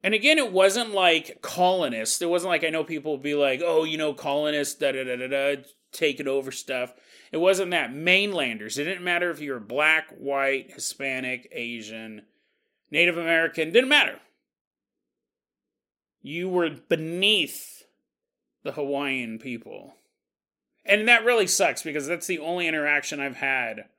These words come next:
with people from Hawaii. Now, I've hung out with girls with Hawaiian names, and they were cool.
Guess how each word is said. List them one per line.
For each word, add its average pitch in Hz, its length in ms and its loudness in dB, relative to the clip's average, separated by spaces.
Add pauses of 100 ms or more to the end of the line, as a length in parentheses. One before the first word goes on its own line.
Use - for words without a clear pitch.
(840)
with 139 200 -4
people 127 520 -8
from 135 260 -8
Hawaii. 127 500 -4
Now, 156 300 2
I've 156 360 2
hung 202 260 -2
out 202 200 4
with 135 220 -4
girls 175 420 4
with 165 200 -2
Hawaiian 151 560 0
names, 120 720 -2 (420)
and 123 100 -8
they 185 80 0
were 175 120 -2
cool. 101 460 -14